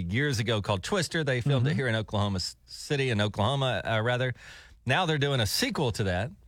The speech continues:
Speaker 1: and they're looking for extras. And when I say extras, sometimes you go to these sites and they, they go, "We'd like a guy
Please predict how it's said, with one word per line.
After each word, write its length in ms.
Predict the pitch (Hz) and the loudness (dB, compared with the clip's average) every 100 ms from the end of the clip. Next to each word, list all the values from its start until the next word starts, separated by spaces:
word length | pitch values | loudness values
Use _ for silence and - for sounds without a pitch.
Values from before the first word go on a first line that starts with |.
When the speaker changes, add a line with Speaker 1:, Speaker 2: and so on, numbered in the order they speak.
| - - | -20 -6
Speaker 1:
and 100 | 131 | -2
they're 120 | 131 135 | 0 0
looking 260 | 165 165 | 0 -2
for 140 | 131 143 | -2 0
extras. 400 | 160 - 101 95 | 0 0 -2 0
And 80 | 117 | 2
when 120 | 151 | 2
I 80 | 233 | 2
say 200 | 226 190 | 0 0
extras, 500 | 170 - - 76 78 - - - | -2 -2 -4 -4 -4 -10 -20 -20
sometimes 420 | - 165 247 202 | -4 0 2 2
you 60 | 254 | 2
go 100 | 156 | 2
to 60 | 127 | 2
these 160 | 117 | 0
sites 400 | - 131 123 - | 2 2 0 -2
and 80 | 110 | 0
they, 160 | 107 104 | 0 0
they 240 | 104 101 | 0 0
go, 320 | 98 95 87 - - - - | 2 2 2 -2 -18 -20 -8
"We'd 280 | 123 196 180 | -4 -2 0
like 180 | 131 | 0
a 60 | 107 | -2
guy 480 | 90 120 127 120 | 0 2 2 0